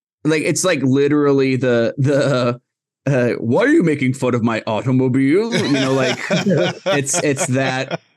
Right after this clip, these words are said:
Speaker 1: but for real. I, and, and there's also, like, you know, like, this weird, like, artsy, you know, like, she was, like, kind of the art scene in New York. And then she's at, like, this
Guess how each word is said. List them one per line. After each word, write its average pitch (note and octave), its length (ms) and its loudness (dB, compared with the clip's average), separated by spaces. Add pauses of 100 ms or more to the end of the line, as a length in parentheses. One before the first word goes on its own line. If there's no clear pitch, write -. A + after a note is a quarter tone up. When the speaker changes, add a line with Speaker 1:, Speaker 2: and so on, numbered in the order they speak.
(680)
Speaker 1:
but C3 280 -2
for A#2+ 220 0
real. A#2 340 0
I, A#2 240 -2 (120)
and, B2 180 0 (160)
and D#3 160 0
there's F3 140 0
also, G3 360 0
like, D3+ 280 -2 (880)
you E3+ 120 0
know, C3+ 120 2
like, C3 180 -2
this C3 220 -2
weird, D#3 500 2
like, B2 300 0 (100)
artsy, C3 1000 0
you C3 100 0
know, A2+ 240 -2
like, C3+ 180 -2
she - 140 -2
was, C#3+ 100 2
like, C#3+ 140 0
kind E3 100 0
of E3 60 -2
the B2+ 120 -2
art C#3 220 -2
scene C3 300 0
in A#2+ 100 0
New A#2+ 100 2
York. B2+ 300 0
And C3+ 80 0
then C3+ 60 0
she's C#3 200 0
at, C#3+ 120 0
like, C3+ 140 -2
this B2+ 200 -2